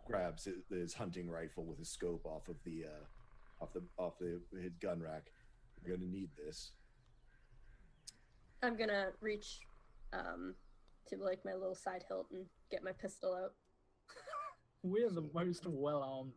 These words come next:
Speaker 3: like,
Speaker 2: <laughs>
Speaker 1: So he grabs
Speaker 3: breakfast brunch
Speaker 1: the
Speaker 3: you've ever
Speaker 1: hunting
Speaker 3: met.
Speaker 1: rifle, and, uh, he actually, on the outside of the truck, there's a rack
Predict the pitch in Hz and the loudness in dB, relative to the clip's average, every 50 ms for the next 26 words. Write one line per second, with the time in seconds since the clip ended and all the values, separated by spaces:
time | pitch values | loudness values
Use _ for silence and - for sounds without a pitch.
0 | - 147 131 123 - - - 523 494 427 392 370 349 - 349 339 - 508 403 403 | -6 -4 -2 -2 2 6 8 10 10 12 10 10 10 10 10 10 10 8 8 8
1 | - 185 - 123 113 101 117 110 107 104 101 95 87 - - - 120 220 233 226 | 6 4 2 2 2 2 2 2 2 2 0 0 -2 -4 0 4 8 8 8 6
2 | - - - 202 185 180 - - - - 196 180 180 185 - - - 165 151 143 | 4 -2 -2 0 0 0 -2 -4 0 4 6 6 6 6 4 4 4 4 4 4
3 | - 131 135 147 143 131 - 90 - - - 90 85 90 - - - - - - | 2 0 0 0 0 0 -2 -4 -4 -6 -8 -10 -12 -12 -16 -20 -20 -20 -20 -20
4 | - - - - - - - - 92 90 90 87 90 87 85 87 82 82 80 80 | -16 -14 -14 -14 -14 -8 -4 0 0 2 2 2 2 2 0 0 0 0 -2 -4
5 | 80 76 - - - - - - - - - - - - - - - - - - | -6 -8 -12 -16 -18 -18 -18 -18 -20 -20 -20 -20 -20 -20 -20 -20 -20 -20 -20 -20
6 | - - - - - 104 101 101 95 - - 110 107 92 90 87 87 - - - | -20 -18 -14 -6 0 4 6 6 6 4 2 2 4 4 4 4 2 -2 -8 -16
7 | - - - - - - - - - - - - - - - - 98 98 98 107 | -18 -18 -20 -20 -20 -20 -20 -20 -20 -20 -20 -20 -20 -12 -6 -2 2 4 6 6
8 | 117 120 120 - - 123 95 90 90 82 85 87 - - 107 90 87 87 - - | 6 6 4 4 2 2 4 4 2 2 0 -2 0 2 2 2 2 2 0 -2
9 | 87 82 85 85 87 90 87 85 85 | -2 0 0 2 2 2 2 2 0